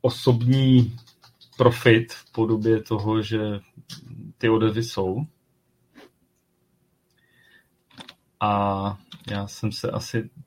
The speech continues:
chtěl zeptat, protože se náš čas pomalečku nachýlil, co ty by si za sebe a za stránky poznejwhisky tečka cé zet chtěl vzkázat,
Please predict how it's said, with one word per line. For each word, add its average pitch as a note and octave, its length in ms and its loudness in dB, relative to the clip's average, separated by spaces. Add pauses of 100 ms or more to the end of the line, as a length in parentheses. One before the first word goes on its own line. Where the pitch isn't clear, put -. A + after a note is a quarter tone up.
(320)
chtěl A2+ 140 2
zeptat, A#2 420 -4
protože G#2+ 260 -6
se - 140 -8
náš - 500 -6
čas - 200 -10
pomalečku A2+ 500 -2
nachýlil, A#2 580 2 (500)
co - 140 -6
ty B2 120 2
by A#2+ 100 2
si C3+ 200 0
za B2 200 6
sebe A2 520 2 (220)
a G#2+ 120 -4
za G#2 400 0
stránky G#2 640 -2
poznejwhisky A2 800 -4
tečka - 380 -4
cé A2+ 240 2
zet G#2+ 160 -2
chtěl G#2+ 240 -6
vzkázat, G#2 540 0